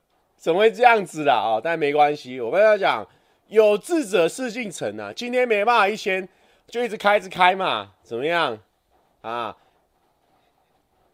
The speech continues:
大吼大叫又要上 T 卡，<laughs> 来，都上，都上。哦，蔡哥是不是只会大吼大叫？我跟你讲啦，蔡哥哦，他就是啊，不配这个位置啊。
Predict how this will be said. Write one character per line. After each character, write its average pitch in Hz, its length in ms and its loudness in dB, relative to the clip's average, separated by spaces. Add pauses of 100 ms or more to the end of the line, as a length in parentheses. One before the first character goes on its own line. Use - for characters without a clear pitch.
(720)
大 220 240 8
吼 143 140 6
大 196 200 4
叫 185 240 2
又 190 60 0
要 190 140 4
上 208 260 2
T 190 220 -8
卡， 185 560 2 (100)
<laughs> 392 320 -12
来， 240 240 0
都 277 240 2
上， 262 240 -2
都 254 160 -4
上。 233 260 -2 (300)
哦， 185 300 0 (140)
蔡 311 180 6
哥 285 140 8
是 269 100 -6
不 302 80 -4
是 277 60 -4
只 190 180 -4
会 226 120 4
大 262 200 8
吼 165 140 8
大 208 160 4
叫？ 180 260 4
我 127 140 -2
跟 247 160 0
你 294 80 -4
讲 202 180 2
啦， 135 240 -2 (360)
蔡 294 280 4
哥 254 300 2
哦， 202 220 6
他 240 120 2
就 240 160 -2
是 240 200 -8
啊， 185 420 -2
不 165 100 -12
配 233 220 -2
这 214 140 -2
个 202 100 2
位 208 160 4
置 117 300 -12
啊。 85 160 -10